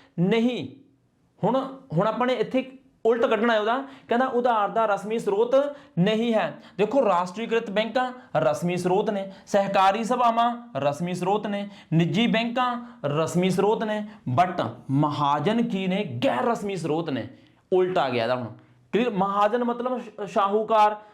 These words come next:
ਸ਼ਾਹੂਕਾਰ ਤੇ ਮਹਾਜਨ ਇੱਕੋ ਹੀ ਚੀਜ਼ ਹੈ। ਕਲੀਅਰ? ਉਸ ਤੋਂ ਬਾਅਦ ਆਪਣੇ ਕੋਲੇ ਅਗਲਾ ਕੁਐਸਚਨ ਆ ਜਾਂਦਾ ਹੈ, ਕਹਿੰਦਾ ਹੇਠਾਂ ਦਿੱਤੇ ਵਿੱਚੋਂ ਕਿਹੜਾ ਈ ਡਿਲੀਵਰੀ ਚੈਨਲ ਹੈ? ਦੇਖੋ, ਈ ਡਿਲੀਵਰੀ ਚੈਨਲ ਕੀ ਆ? ਜਿਹਦੇ ਨਾਲ ਈ ਬੈਂਕਿੰਗ ਚੱਲਦੀ ਆ, ਜਿਵੇਂ ਕ੍ਰੈਡਿਟ ਕਾਰਡ, ਡੈਬਿਟ ਕਾਰਡ, ਠੀਕ ਹੈ,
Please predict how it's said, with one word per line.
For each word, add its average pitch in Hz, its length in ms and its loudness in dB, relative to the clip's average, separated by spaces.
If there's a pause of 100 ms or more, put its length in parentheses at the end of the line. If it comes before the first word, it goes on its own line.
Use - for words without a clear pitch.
ਸ਼ਾਹੂਕਾਰ 214 560 2
ਤੇ 226 120 -2
ਮਹਾਜਨ 196 360 -2
ਇੱਕੋ 180 200 -8
ਹੀ 180 40 -4
ਚੀਜ਼ 135 240 -6
ਹੈ। - 160 -14 (880)
ਕਲੀਅਰ? 233 320 0 (400)
ਉਸ 220 100 2
ਤੋਂ 269 140 0
ਬਾਅਦ 220 240 0
ਆਪਣੇ 233 220 0
ਕੋਲੇ 220 180 0
ਅਗਲਾ 196 260 2
ਕੁਐਸਚਨ 196 380 0
ਆ 170 100 4
ਜਾਂਦਾ 151 260 2
ਹੈ, 180 280 -2 (300)
ਕਹਿੰਦਾ 277 260 2
ਹੇਠਾਂ 202 440 0
ਦਿੱਤੇ 180 300 0
ਵਿੱਚੋਂ 202 340 0
ਕਿਹੜਾ 202 420 0 (120)
ਈ 254 160 0
ਡਿਲੀਵਰੀ 202 380 -4
ਚੈਨਲ 208 560 0 (260)
ਹੈ? 127 160 0
ਦੇਖੋ, 269 340 -2
ਈ 247 120 2
ਡਿਲੀਵਰੀ 247 360 2
ਚੈਨਲ 202 320 -2
ਕੀ 185 200 -2
ਆ? 208 80 0
ਜਿਹਦੇ 175 280 -2
ਨਾਲ 240 220 2
ਈ 226 120 0
ਬੈਂਕਿੰਗ 196 400 -2
ਚੱਲਦੀ 160 340 0
ਆ, 127 100 -2 (300)
ਜਿਵੇਂ 196 180 2
ਕ੍ਰੈਡਿਟ 185 360 0
ਕਾਰਡ, 180 300 0
ਡੈਬਿਟ 175 420 0
ਕਾਰਡ, 170 380 0 (460)
ਠੀਕ 196 140 0
ਹੈ, 196 160 -2